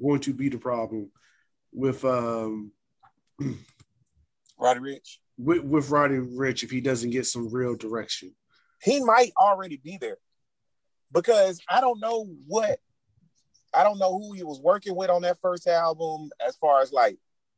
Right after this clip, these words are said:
Speaker 2: I don't know who the magic was. That first album was fucking fire. You feel me? Like, that was, that was, it was next level. And usually when an artist is special,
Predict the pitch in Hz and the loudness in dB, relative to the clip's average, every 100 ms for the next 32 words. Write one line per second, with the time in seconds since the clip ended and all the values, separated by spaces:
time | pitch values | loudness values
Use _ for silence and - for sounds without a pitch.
0 | _ _ - 180 190 180 165 160 180 139 | _ _ 0 4 4 2 -4 -6 -10 -6
1 | 143 135 120 110 113 101 - - 165 202 | -2 -2 -2 -8 -8 -6 -8 0 6 6
2 | - 190 175 - 151 156 151 127 110 - | 6 4 2 2 6 6 4 -8 -20 -20
3 | _ 147 - 117 101 _ 123 127 101 - | _ -2 -2 -10 -20 _ 0 2 -2 -8
4 | _ _ _ 127 175 185 175 170 - _ | _ _ _ -8 2 4 4 -2 -12 _
5 | _ _ - 151 147 143 - _ _ _ | _ _ 2 6 6 4 -6 _ _ _
6 | _ _ _ _ _ _ 131 156 208 190 | _ _ _ _ _ _ 2 6 6 4
7 | 160 147 _ _ _ - 151 175 139 _ | -2 -12 _ _ _ -2 0 0 -4 _
8 | _ _ - _ - 180 170 127 143 170 | _ _ -20 _ -6 -6 -6 -4 2 2
9 | 156 156 123 98 - _ 160 165 156 147 | 4 2 2 -2 -20 _ -2 0 2 0
10 | 135 131 _ _ _ - _ _ _ _ | -4 -8 _ _ _ -20 _ _ _ _
11 | _ _ _ - 143 254 381 302 233 190 | _ _ _ -20 -8 2 2 2 -4 2
12 | 180 160 - 185 220 196 - 127 - _ | 4 4 4 4 2 -6 -16 -20 -20 _
13 | - 165 170 - 196 | 2 4 4 -4 -16